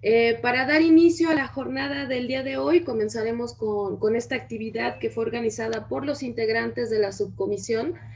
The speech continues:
de Equidad e Igualdad de Género de la Unidad Académica Mazatlán,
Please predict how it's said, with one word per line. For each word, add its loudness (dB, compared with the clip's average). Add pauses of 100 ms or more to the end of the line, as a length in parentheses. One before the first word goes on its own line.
(160)
de 8
Equidad 2
e 2
Igualdad 2
de 0
Género -4
de 2
la -2
Unidad 0
Académica -4
Mazatlán, -4